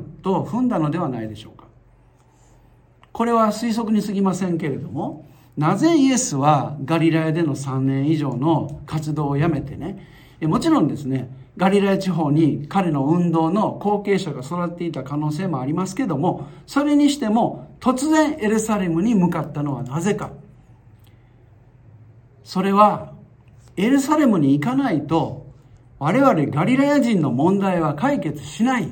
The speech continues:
エルサレムに乗り込んで、神殿など叩き壊したら、三日で建て替えてみせる。神が私に味方してくれるだろう。と信じて、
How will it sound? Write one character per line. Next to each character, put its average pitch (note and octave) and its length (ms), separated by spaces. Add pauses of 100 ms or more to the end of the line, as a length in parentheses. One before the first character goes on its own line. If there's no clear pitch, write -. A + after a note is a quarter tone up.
(1040)
エ F3+ 100
ル C4+ 120
サ C#4+ 140
レ B3+ 80
ム F#3+ 120
に C#3+ 120
乗 E3+ 160
り B3+ 80
込 A3 240
ん - 20
で、 A2+ 220 (300)
神 C4+ 320
殿 C4 200
な G#3+ 120
ど C3+ 140
叩 G#3+ 460
き - 20
壊 B3 220
し - 80
た D3 100
ら、 - 180 (460)
三 G#3+ 300
日 C4+ 140
で C4+ 120
建 A3 160
て A3 100
替 G#3 260
え - 20
て G3 220
み D#3 120
せ E3+ 180
る。 - 280 (240)
神 C#4 320
が G#3 220
私 F3+ 440
に F#3+ 120
味 E3 120
方 A3+ 260
し A3 80
て G#3 140
く G#3+ 120
れ A3 120
る A3 100
だ F3+ 140
ろ D3 520
う。 - 1200
と - 360
信 G#3+ 380
じ F#3+ 140
て、 B2+ 300